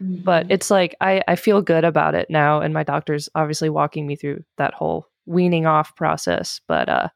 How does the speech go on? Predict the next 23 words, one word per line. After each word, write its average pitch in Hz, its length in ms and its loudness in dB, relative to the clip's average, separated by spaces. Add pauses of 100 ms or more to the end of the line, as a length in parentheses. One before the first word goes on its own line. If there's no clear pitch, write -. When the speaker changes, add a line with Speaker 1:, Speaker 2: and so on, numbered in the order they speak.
(300)
Speaker 2:
yeah, 190 420 2
it's - 180 -4
just 220 200 -2
cool 202 280 2
to, 180 240 2 (140)
to 220 100 -2
get 214 200 0
to 208 140 0
a 180 60 2
point 165 320 -4
where 165 100 -2
I, 160 80 0
like, 160 220 -4 (160)
don't 160 260 0
need 156 220 -6
it 165 120 -4
anymore. 208 540 -6 (460)
It 226 60 2
was 226 120 2
very 208 380 4
helpful 185 400 -2
for 175 160 -6
me. 165 320 -6